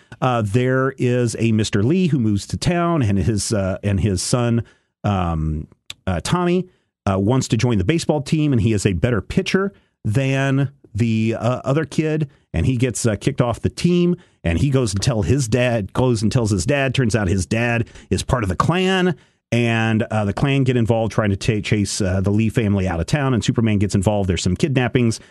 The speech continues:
There is a very, I think, telling reveal at some point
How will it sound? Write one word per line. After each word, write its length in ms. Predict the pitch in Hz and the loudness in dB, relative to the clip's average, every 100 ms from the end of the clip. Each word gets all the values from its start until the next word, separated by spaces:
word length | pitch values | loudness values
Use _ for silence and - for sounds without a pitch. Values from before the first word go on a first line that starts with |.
| - _ | -20 _
There 340 | 107 131 127 | -2 0 0
is 360 | 135 120 120 110 - | 0 0 0 -2 0
a 260 | 113 113 | 0 2
very, 680 | 113 92 104 143 254 285 180 | 0 -2 0 0 0 0 0
I 100 | 143 | 0
think, 240 | 135 131 - | 0 -2 -2
telling 340 | 170 180 143 | -2 0 0
reveal 420 | 117 104 135 123 | 0 0 0 0
at 120 | 98 | -2
some 200 | - 135 120 | -2 -2 0
point 420 | 139 135 87 | 0 0 -2